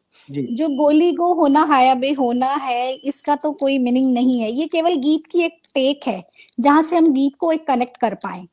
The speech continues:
Speaker 2: ये ज़रूरी नहीं कि नए गानों में कोई कम होता है, जितने भी हमारे traditional songs हैं, पारंपरिक गीत हैं, उनको एक connect करने के लिए एक word, दो lines हम connect करते हैं, उसका कोई मतलब नहीं है। हालाँकि मैं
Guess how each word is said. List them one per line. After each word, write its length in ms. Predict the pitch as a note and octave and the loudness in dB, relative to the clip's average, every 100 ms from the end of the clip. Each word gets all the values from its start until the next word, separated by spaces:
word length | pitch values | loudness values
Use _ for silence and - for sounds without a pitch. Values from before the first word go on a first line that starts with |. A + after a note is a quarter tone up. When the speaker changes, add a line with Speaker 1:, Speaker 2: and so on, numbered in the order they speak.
| B3+ | -8
Speaker 2:
ये 200 | B3+ C#4+ | -4 0
ज़रूरी 340 | C#4+ C#4 D4 | 2 2 4
नहीं 100 | D#4 | 2
कि 100 | E4 | 2
नए 280 | C#4+ C4+ D4 | 2 2 2
गानों 300 | C#4 C4+ C#4+ | 2 2 2
में 120 | D4 | 0
कोई 140 | - D4 | -2 -4
कम 220 | C4 B3+ | -2 0
होता 240 | A3 G3 | -2 -4
है, 60 | A3+ | -6
जितने 300 | - C#4+ D4 | -4 -4 -2
भी 80 | D4+ | -2
हमारे 240 | B3+ C4+ | -2 -4
traditional 540 | C4 A#3+ C4 - C#4+ | -2 -2 -2 -2 -4
songs 440 | D4+ C#4+ A3 A#3+ A#3 | -2 -4 -4 -6 -6
हैं, 180 | G#3+ E4+ - - _ - | -8 -10 -14 -20 _ -2
पारंपरिक 520 | B3+ B3+ C#4 C#4 C#4 C#4 | 2 4 4 2 -2 -4
गीत 340 | A3 A#3+ C4 B3+ | -6 -4 -2 -2
हैं, 180 | B3 | -2
उनको 340 | C#4+ D4+ D4 E4 | 2 2 2 0
एक 280 | D#4+ D#4+ - | -2 -6 -2
connect 320 | C4+ D4 D#4 | 2 2 0
करने 320 | - C#4 C4+ C4+ | 2 2 2 0
के 100 | C#4+ | 0
लिए 100 | D4+ | 0
एक 100 | A#3+ | 0
word, 380 | A#3 B3+ C4+ - G#3 | 2 4 2 -2 -14
दो 360 | G3 G3+ C#4 | -8 0 4
lines 340 | D4 C4+ D4 D#4 | 4 4 4 4
हम 120 | D4+ | 2
connect 380 | D4+ A#3 A3 - | 2 -4 -4 -10
करते 300 | F#3 - F#3 | -12 -12 -18
हैं, 100 | E3+ _ _ C#4 | -20 _ _ -10
उसका 260 | - E4+ | -4 -2
कोई 200 | E4+ E4 | 0 2
मतलब 400 | C#4 C#4+ C4+ A#3+ | 2 2 0 0
नहीं 220 | A3 F3 | -2 -8
है। 220 | F3 - _ - - - C4+ | -12 -16 _ -20 -20 0 2
हालाँकि 320 | D4+ E4 F4+ | 4 2 0
मैं 220 | E4 | 0